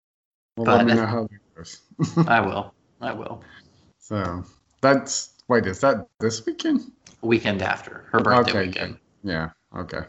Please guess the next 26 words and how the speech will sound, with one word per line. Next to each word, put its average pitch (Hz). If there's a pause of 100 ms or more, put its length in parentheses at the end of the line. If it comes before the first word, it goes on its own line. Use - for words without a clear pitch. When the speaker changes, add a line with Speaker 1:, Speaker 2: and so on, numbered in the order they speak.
(380)
Speaker 2:
This 104
Speaker 1:
So 107
Speaker 2:
weekend, 104
we're 101
trying 104
to 101
find 98
childcare 101
for 95
Ezra 95
for 98
three 95
and 92
a 90
half 92
hours 92
so 98
we 92
can 92
go 92
see 90
the 90
new 92
Tarantino 98
movie. - (1400)
Speaker 1:
Oh. 104